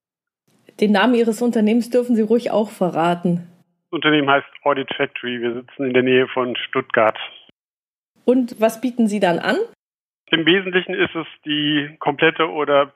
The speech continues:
Speaker 2: partielle Auslagerung der internen Revisionsfunktion mit den daran hängenden Beratungsleistungen. Vom Umsatz her betrachtet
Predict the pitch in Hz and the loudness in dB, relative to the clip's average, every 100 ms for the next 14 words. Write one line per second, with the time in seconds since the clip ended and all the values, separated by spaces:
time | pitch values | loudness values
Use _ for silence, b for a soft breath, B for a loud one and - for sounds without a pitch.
0 | _ - 131 160 143 143 151 170 151 147 | _ -8 -4 0 2 2 0 2 2 0
1 | 135 139 139 135 143 139 135 120 127 175 | -6 -6 -8 -6 -6 -4 -6 -8 -10 -12
2 | - 170 _ 160 156 143 139 - - 135 | -16 -20 _ -4 -2 -2 -4 -6 -4 -2
3 | 131 131 123 131 139 131 131 123 120 107 | 2 2 2 0 -4 -4 -6 -6 -6 -2
4 | 131 175 - 160 151 - 156 143 139 _ | -2 -2 -2 0 0 -2 -6 -6 -8 _
5 | _ _ _ _ - 139 151 156 160 - | _ _ _ _ -10 -4 -2 2 2 2
6 | 147 139 - 131 123 - 135 | 0 0 -2 0 -2 -2 -6